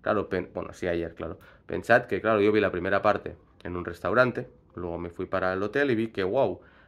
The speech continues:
hacían el partido en casa, ¿no? Fijaros cómo iba yo del viaje y de todo, que ni siquiera me fijé que estaba jugando Courtois en vez de Lunin. Y yo dije que, madre mía, que Courtois la hubiera parado. Qué visión, ¿eh?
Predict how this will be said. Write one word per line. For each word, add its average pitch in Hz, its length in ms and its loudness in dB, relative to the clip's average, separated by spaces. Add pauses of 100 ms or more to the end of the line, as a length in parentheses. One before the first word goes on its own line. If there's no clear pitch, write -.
hacían 117 360 0
el 95 120 -2
partido 92 400 -2
en 90 120 -4
casa, 120 300 -4
¿no? 117 240 -8
Fijaros 117 420 0
cómo 104 300 0
iba 98 220 0
yo 104 280 0 (440)
del 95 200 0
viaje 107 380 2
y 95 40 -2
de 101 120 2
todo, 120 340 -2
que - 280 -6 (280)
ni 101 200 0
siquiera 104 400 2
me 120 100 0
fijé 117 500 -6
que 95 240 -4 (540)
estaba 123 340 4
jugando 101 680 0 (680)
Courtois 110 360 2
en 101 60 2
vez 95 140 0
de 85 100 -2
Lunin. 120 300 -6 (260)
Y 90 60 -16
yo 95 100 0
dije 95 280 -6
que, 78 280 -10 (300)
madre 87 260 -4
mía, 92 220 -2
que - 80 -20
Courtois 90 300 -2
la 98 100 2
hubiera 95 220 -2
parado. 87 380 -8
Qué 107 100 -2
visión, 92 400 -4
¿eh? 131 60 -14